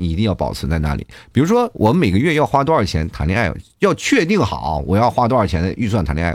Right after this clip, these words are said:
不要因为谈个恋爱而心疼，因为这是在你谈恋爱基金里的，这是一笔投入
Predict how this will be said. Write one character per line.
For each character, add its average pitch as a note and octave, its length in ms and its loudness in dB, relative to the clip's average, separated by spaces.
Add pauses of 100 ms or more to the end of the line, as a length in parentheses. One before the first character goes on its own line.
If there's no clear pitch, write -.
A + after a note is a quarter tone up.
不 B2+ 120 4
要 A3 120 4
因 A#3 160 2
为 A3 140 2
谈 - 180 -2
个 E3 120 0
恋 F3+ 120 0
爱 D#3+ 80 0
而 A#2+ 220 0
心 E3+ 220 0
疼， F2 240 2
因 F3+ 100 2
为 F#3 80 2
这 F3+ 140 -2
是 E3+ 120 0
在 D#3+ 140 2
你 F#2+ 160 2
谈 D#2 180 -2
恋 B2 120 2
爱 B2 100 2
基 C#3 140 -2
金 D#3 180 2
里 G2 100 2
的， C2+ 160 -4 (360)
这 B3+ 100 2
是 B3 140 0
一 A3+ 80 2
笔 G#2+ 160 0
投 E2 260 -2
入 D#3 260 0